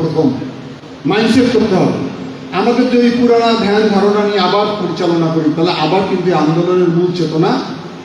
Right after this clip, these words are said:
নষ্ট হতে বাধ্য। আমি জানি তোমরা সেই ব্যাপারে সচেতন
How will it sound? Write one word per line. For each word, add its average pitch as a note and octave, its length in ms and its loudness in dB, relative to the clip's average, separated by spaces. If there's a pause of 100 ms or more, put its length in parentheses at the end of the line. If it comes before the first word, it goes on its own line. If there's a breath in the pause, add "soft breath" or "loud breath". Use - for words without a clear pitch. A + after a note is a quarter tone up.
(120)
নষ্ট E3 280 0
হতে G3+ 160 0 (100)
বাধ্য। G2 240 -4 (1300)
আমি F#3 180 2
জানি F#3+ 160 2 (140)
তোমরা F#3+ 280 4
সেই F3 200 4
ব্যাপারে E3+ 300 0 (840)
সচেতন F#3+ 440 2